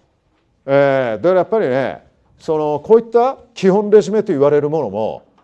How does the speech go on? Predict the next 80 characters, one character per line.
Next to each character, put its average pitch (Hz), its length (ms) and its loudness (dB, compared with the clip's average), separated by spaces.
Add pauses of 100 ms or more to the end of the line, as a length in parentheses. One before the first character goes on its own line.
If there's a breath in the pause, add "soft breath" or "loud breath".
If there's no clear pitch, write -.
(240)
あ 131 140 -6
の、 135 420 -4 (180)
ま 151 120 -4
あ、 131 40 -6
サ 160 120 -6
ル 160 80 -2
ベ 156 120 -2
ー - 20 -
ジ 127 60 -6
ゼ 139 60 -4
ミ、 120 100 -4
あ 113 80 -4
と、 117 420 -2 (160)
え 110 280 -8
ー、 - 0 -
九 135 360 -8
日 135 120 -4
後 135 140 -4
に 87 220 -12 (160)
ス - 120 -20
タ 123 100 -6
ー - 20 -10
ト 120 100 -12
し 117 100 -16
ま 117 100 -12
す - 80 -20
け 98 80 -10
ど、 90 320 -8 (240)
ね。 139 240 -4 (400 loud breath)
ま 208 80 0
あ、 - 20 -2
ち 208 80 -6
ょ 240 40 -2
っ - 20 -8
と 208 100 -4
こ 190 220 2
う 196 60 4
い 196 180 2
う、 - 140 -6
あ 165 100 0
の、 147 200 -2 (380)
こ 208 100 0
れ 208 80 2
じ 190 60 0
ゃ 208 40 -2
な 208 100 -2
く - 20 -16
て 190 60 -10
も 139 80 -6
い - 20 -6
い 156 40 -8
ん 170 40 -10
だ 139 80 0
け 107 60 0
ど、 107 120 -2
あ 101 60 -6
の、 104 320 -8 (160)
論 151 220 -2
議 139 60 -18
書 185 100 -6
で 165 60 -10
も 117 80 -8
い 113 40 -8
い - 20 -12
ん 131 40 -12
だ 120 60 -8
け 92 60 -8
ど 78 80 -16
さ、 73 280 -16 (500)
あ 120 100 -8
の、 131 80 -4
見 147 140 -4
と 160 120 2
い 151 40 0
た 151 60 -2
方 135 60 0
が 117 60 -2
い 98 40 -8
い - 20 -12
ね。 82 220 -18